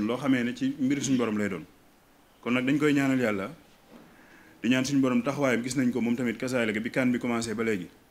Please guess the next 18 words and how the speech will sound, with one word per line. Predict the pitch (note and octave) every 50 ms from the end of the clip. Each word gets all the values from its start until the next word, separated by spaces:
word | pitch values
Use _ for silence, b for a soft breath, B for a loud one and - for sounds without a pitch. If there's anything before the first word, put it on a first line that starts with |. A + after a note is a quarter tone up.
| _ _ _ _ _ _ _ _ _ _ _ -
Mi | - G#2+
ngi | A2+ A2
ciy | B2+ A#2
taxaw, | G#2+ B2+ A#2+ B2 A#2 A#2+ D3+ - - - - _ b b b b b b b b
di | - G2+
ci | G#2+ A2
digle | A#2 A#2+ A2+ A2+
ay | A2 A2+ A2+
sarax, | - C#3+ B2 B2 A#2+ - - - - _ - _ - _ b b b b b b b b b b b - -
di | G2+ G#2+
ñaan | A#2+ B2+ B2 B2 A#2
suñ | A#2+ C3 B2+
borom, | A#2+ B2 A#2+ B2 B2+ C#3+ - - - - - -
bay | - G#2 A2 A#2
suñ | A#2 C#3+ C3+ B2
borom | B2 B2 A#2+ A#2 A2+
dimbali | A#2+ C3 B2 A#2 A2+ G#2+
ñu. | F#2+